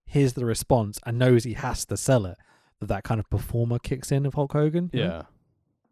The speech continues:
Speaker 2: I mean, as we said, you know, I love Heenan, but can you ima-, he, he gave it away. <laughs> Like
Speaker 1: Who's
Speaker 2: I
Speaker 1: who
Speaker 2: have
Speaker 1: the,
Speaker 2: from
Speaker 1: who's
Speaker 2: this
Speaker 1: the
Speaker 2: week's
Speaker 1: third
Speaker 2: pod.
Speaker 1: man? <laughs> Or whatever the quote is, yeah. Well, and
Speaker 2: But
Speaker 1: it's
Speaker 2: whose side is he on?
Speaker 1: That's the one, yeah.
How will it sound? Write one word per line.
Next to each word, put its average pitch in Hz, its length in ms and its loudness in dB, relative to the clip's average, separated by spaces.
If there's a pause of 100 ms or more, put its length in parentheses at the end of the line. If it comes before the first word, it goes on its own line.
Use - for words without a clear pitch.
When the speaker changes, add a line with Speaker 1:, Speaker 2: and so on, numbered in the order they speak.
(420)
Speaker 2:
I 135 80 -2
mean, 123 100 2
as 120 220 -2
we - 80 -6
said, 104 300 -6
you 104 80 -8
know, 92 200 -6
I 117 80 -2
love 101 240 -2
Heenan, 90 380 -8 (180)
but - 200 -4
can - 140 -8
you 135 100 2
ima-, 131 260 -2 (460)
he, 160 280 0
he 151 80 -2
gave 151 260 6
it 131 80 0
away. 117 460 -2 (160)
<laughs> - 80 -8 (1120)
Like 202 160 10
Speaker 1:
Who's 240 120 12
Speaker 2:
I - 80 8
Speaker 1:
who - 20 10
Speaker 2:
have 294 100 6
Speaker 1:
the, 247 80 8
Speaker 2:
from 220 140 8
Speaker 1:
who's 294 80 12
Speaker 2:
this 320 80 8
Speaker 1:
the 339 80 6
Speaker 2:
week's 359 120 6
Speaker 1:
third 339 160 8
Speaker 2:
pod. 339 360 8
Speaker 1:
man? 175 80 -2
<laughs> - 40 -8
Or 196 60 -6
whatever 156 240 -4
the 147 80 -4
quote 113 240 -4
is, 110 220 -12
yeah. 107 120 -12 (480)
Well, 330 200 2
and 247 120 4
Speaker 2:
But - 140 10
Speaker 1:
it's 147 40 4
Speaker 2:
whose 285 180 8
side 285 320 6
is 220 80 0
he 233 160 4
on? 302 220 8
Speaker 1:
That's 113 200 0
the 107 100 -4
one, 85 300 -6
yeah. 92 300 -6